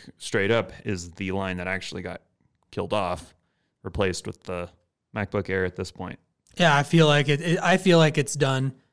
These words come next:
Speaker 1: Well, they don't even have it on here.
Speaker 2: Oh, they don't even have it. Oh, wow.
Speaker 1: It's completely gone. I think it may have, it may have
Speaker 2: MacBook Air,
Speaker 1: left.
Speaker 2: MacBook Pro thirteen inch, MacBook Pro sixteen inch, iMac, iMac Pro, Mac Pro, Mac Mini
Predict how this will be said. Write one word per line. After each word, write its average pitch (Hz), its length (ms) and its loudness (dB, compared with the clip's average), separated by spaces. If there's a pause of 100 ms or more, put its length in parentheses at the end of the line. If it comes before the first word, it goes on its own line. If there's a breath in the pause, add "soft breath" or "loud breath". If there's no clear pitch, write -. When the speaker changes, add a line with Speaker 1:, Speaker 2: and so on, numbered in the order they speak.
(180)
Speaker 1:
Well, 120 120 2
they 110 140 4
don't 110 200 2
even 90 200 -4
have 90 220 -8
it 82 80 -10
on 87 160 -10
here. 85 340 -12
Speaker 2:
Oh, 165 220 6
they 156 100 6
don't 165 140 8
even 160 160 8
have 151 120 -2
it. 143 60 0 (160)
Oh, 151 160 0
wow. 120 420 0 (280)
Speaker 1:
It's - 180 -14
completely 95 480 -6
gone. 85 380 -12 (340)
I 113 80 -4
think 127 240 0
it 117 160 -2
may 107 300 0
have, 104 180 0 (320)
it 151 80 -2
may 165 160 4
have - 80 2
Speaker 2:
MacBook 190 180 4
Air, 151 300 6
Speaker 1:
left. 151 140 0 (260)
Speaker 2:
MacBook 160 600 0
Pro 160 400 2
thirteen 156 420 0
inch, 143 320 -2
MacBook 151 380 -2
Pro 156 180 0
sixteen 165 460 0
inch, 139 400 -2
iMac, 156 460 2 (120)
iMac 151 380 0
Pro, 147 360 -2
Mac 147 300 -4
Pro, 135 300 -2
Mac 135 420 -8
Mini 117 320 -8